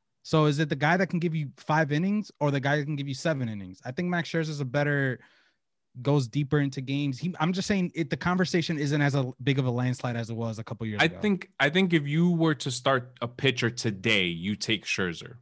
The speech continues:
Speaker 2: a hundred percent. But if I were to take a pitcher's career, I would take Clayton Kershaw.
Speaker 1: Yeah, yeah,
Speaker 2: Hundred
Speaker 1: that's fair,
Speaker 2: percent.
Speaker 1: that's fair.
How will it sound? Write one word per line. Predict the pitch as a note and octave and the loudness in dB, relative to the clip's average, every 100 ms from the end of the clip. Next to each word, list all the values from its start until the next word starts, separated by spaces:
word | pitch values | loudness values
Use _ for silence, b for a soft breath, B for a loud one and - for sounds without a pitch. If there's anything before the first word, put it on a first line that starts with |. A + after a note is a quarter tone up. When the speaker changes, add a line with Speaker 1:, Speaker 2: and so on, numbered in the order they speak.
| - | -8
Speaker 2:
a | |
hundred | G#2 B2+ A#2+ B2 | 0 2 0 -4
percent. | A2 G#2 F2+ - b b b b _ | -4 -4 -4 -10 b b b b _
But | B2 | 0
if | B2 | 4
I | C3 | 6
were | D#3 | 6
to | D3+ | 2
take | - D3+ C3 | 0 -2 -2
a | |
pitcher's | A#2+ C3+ B2 A#2+ | -2 -2 -2 -6
career, | - A2+ A#2 B2+ C3+ C3 | -2 0 4 4 2 2
I | A2+ | 0
would | A2+ G#2+ | 0 -2
take | A2 F#2+ | -6 -8
Clayton | G#2+ - F2+ | -10 -12 -10
Kershaw. | F#2 F2 - B2+ C3 | -10 -10 -14 -12 0
Speaker 1:
Yeah, | E3 | 2
yeah, | C#3+ A2+ | 2 0
Speaker 2:
Hundred | G2+ | -2
Speaker 1:
that's | D3 - | -6 -6
fair, | G#2 | -8
Speaker 2:
percent. | A2+ | -8
Speaker 1:
that's | B2 | -10
fair. | G2 | -14